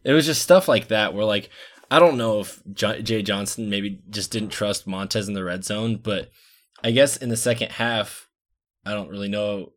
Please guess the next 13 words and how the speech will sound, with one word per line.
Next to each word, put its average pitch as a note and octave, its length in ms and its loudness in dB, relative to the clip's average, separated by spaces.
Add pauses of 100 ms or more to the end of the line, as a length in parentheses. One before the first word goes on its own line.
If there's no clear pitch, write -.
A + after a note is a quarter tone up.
if G2 160 -8
I G#2+ 100 2
would A2+ 140 2
have F#2+ 100 -6
trusted G#2+ 320 -2
Montez G#2 420 -4
either. G#2 220 -4
He G#2+ 160 -4
looked G#2+ 240 -2
like G2 160 -2 (120)
he, A2 220 -6
he G#2 280 -4
had, G2+ 260 -2